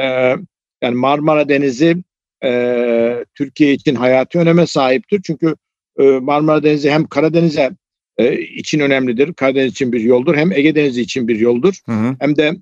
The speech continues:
Speaker 1: e, Türkiye'nin en zengin, en güçlü, en sağlam ekonomisinin, e, büyük şirketlerinin, daha doğrusu milli gelirin, e, çok yüksek olduğu bir alandır. Dolayısıyla Marmara Denizi ile ilgili,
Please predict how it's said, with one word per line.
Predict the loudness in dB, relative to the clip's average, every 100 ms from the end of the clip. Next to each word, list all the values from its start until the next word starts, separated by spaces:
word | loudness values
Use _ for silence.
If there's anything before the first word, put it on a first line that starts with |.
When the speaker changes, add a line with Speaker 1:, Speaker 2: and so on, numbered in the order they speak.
| -10
Speaker 1:
e, | -10 -4
Türkiye'nin | -2 -2 -2 -2 -2
en | 0 2
zengin, | 2 0 -4 -6 -2
en | 0
güçlü, | 0 -2 -4 -2 -2 -2
en | 0 2 0 -4 _ -8
sağlam | -2 2 2 0
ekonomisinin, | -2 -2 0 -2 -2 -2 -2 -2 _ _ -2
e, | 0 2
büyük | 2 0
şirketlerinin, | 0 -4 -4 -4 -4 -2 -2 -2
daha | -2 0
doğrusu | -2 -2 -2 -2
milli | -2 -10 -10 -4 -2 2
gelirin, | 2 2 2 -2 -8 _ _
e, | -4
çok | 0 -2 -2
yüksek | -2 0 0
olduğu | 2 2
bir | 2
alandır. | 0 -2 -8 -12 -18 _ _ _
Dolayısıyla | 0 2 2 0 2
Marmara | 0 0 0 0
Denizi | -2 0 0
ile | 2 0
ilgili, | 0 0